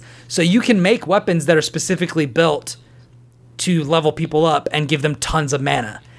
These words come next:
And then you can really work the system where, like, you'll kill a person that's level ten and you'll level up, like, fifteen times.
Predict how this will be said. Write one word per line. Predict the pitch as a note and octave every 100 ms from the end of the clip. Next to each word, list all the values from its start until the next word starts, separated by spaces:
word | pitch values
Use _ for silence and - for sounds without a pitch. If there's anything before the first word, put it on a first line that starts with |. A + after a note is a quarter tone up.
| -
And | - C3+
then | A#3 A3+
you | A3
can | G3 F3
really | D#3 D#3 F3 G3 A3 A3+ E3
work | D3 C#3+ -
the | D#3
system | - C#3 - C#3
where, | D3+ D3+
like, | D3 A#2
you'll | E3+ F#3+
kill | - G#3 F3+ -
a | E3
person | F3+ E3+ D#3+
that's | -
level | E3 C#3
ten | - F3 C3+ - - -
and | D#3 D3
you'll | F3
level | E3+ D#3 D#3+
up, |
like, | C#3+ C3+
fifteen | D#3+ - C#3+ B2
times. | C3+ G#2 D2+ -